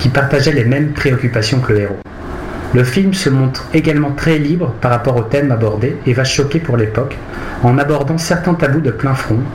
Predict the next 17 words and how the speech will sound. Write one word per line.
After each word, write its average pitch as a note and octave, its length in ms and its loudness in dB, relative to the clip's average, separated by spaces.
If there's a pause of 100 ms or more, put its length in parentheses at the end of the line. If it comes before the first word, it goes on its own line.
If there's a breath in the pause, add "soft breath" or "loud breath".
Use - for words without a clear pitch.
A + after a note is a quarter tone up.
(140)
notamment A#2 540 2
une G#2+ 120 2
relation A#2+ 400 0
purement B2 300 2
sexuelle A#2 480 0
entre G#2+ 200 0
un G#2+ 120 2
homme A2 160 2
jeune A#2 340 2
et G2+ 80 0
une G#2 180 2
femme A2+ 220 2
plus G#2+ 220 0
âgée, B2+ 280 0 (880)
la G#2 100 4
Missus G#2 300 -2
Robinson, G2 460 0